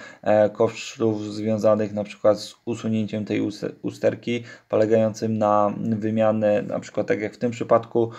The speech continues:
e, uszkodzonej chłodnicy na nową. Jeśli policzymy koszt chłodnicy oraz roboczo godziny, e, no to, mm, ta kwota będzie przewyższała, e, no, na pewno wielokrotnie kwotę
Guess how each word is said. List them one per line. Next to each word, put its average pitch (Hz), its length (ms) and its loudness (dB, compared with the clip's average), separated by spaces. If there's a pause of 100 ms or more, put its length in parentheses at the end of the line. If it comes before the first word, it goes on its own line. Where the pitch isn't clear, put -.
(180)
e, 107 180 4
uszkodzonej 110 680 0
chłodnicy 104 500 -4
na 101 120 0
nową. 113 460 2 (320)
Jeśli 110 360 -2
policzymy 107 560 -2
koszt 107 240 -4
chłodnicy 110 460 0
oraz 104 380 4
roboczo 110 540 2
godziny, 113 440 2 (400)
e, 107 220 0
no 110 280 2
to, 107 540 4
mm, 107 640 -8
ta 107 100 2
kwota 113 300 2
będzie 107 240 -2
przewyższała, 107 960 4 (320)
e, 92 80 -4 (520)
no, 113 300 2
na 113 120 6
pewno 110 720 4
wielokrotnie 110 840 2 (200)
kwotę 101 640 2